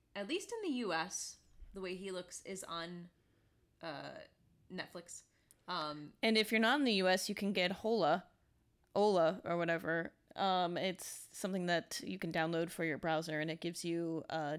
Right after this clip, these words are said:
Speaker 2: different countries' Netflix.
Speaker 1: Can we legally talk about that?
Speaker 2: Sure.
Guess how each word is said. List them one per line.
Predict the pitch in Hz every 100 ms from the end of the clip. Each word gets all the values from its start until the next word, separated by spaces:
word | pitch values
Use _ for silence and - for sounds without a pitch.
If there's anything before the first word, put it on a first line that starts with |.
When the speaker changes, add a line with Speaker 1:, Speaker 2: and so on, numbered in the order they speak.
| 165
Speaker 2:
different | 165 175 160 - - _
countries' | - 180 - 175 196 -
Netflix. | 185 - - - - - _ - -
Speaker 1:
Can | 254 330
we |
legally | 359 359 370
talk | - 226
about | 240 247
that? | 254 262 _ _ -
Speaker 2:
Sure. | 302 190